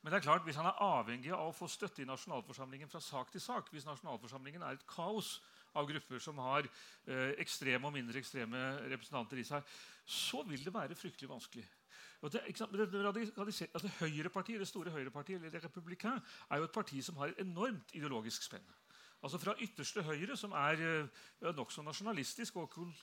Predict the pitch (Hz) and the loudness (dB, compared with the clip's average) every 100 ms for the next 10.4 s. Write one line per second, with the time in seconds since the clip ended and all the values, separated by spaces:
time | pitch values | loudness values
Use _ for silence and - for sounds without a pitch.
0 | - - 175 - 123 - 127 143 135 - | -18 -4 -4 -2 -4 -2 -2 -2 6 12
1 | - 226 180 - 208 170 - 277 247 - | 12 12 12 2 0 -2 -2 -2 -4 -6
2 | - - - - 190 202 202 190 196 190 | -14 -16 -14 2 4 6 4 4 0 2
3 | 175 180 185 165 117 - 151 131 135 139 | 0 2 4 6 6 4 2 4 4 2
4 | 147 135 120 120 131 113 135 127 131 131 | 0 0 2 2 2 0 0 0 2 0
5 | 127 160 - 240 294 180 202 170 - 139 | -2 -4 0 0 2 2 2 0 0 -4
6 | 165 143 110 113 107 110 107 - - - | -2 -2 -2 -4 -4 -2 -4 -6 -14 -14
7 | - - - 165 - 185 190 262 160 180 | -16 -18 -4 -2 0 2 2 2 0 2
8 | 170 185 - 262 226 - - 196 151 110 | 0 0 -4 -4 -6 -10 -4 -4 -4 -10
9 | - - 180 170 175 - 196 185 156 123 | -18 -10 -4 -2 0 -2 0 4 4 2
10 | 277 233 143 | -4 -4 0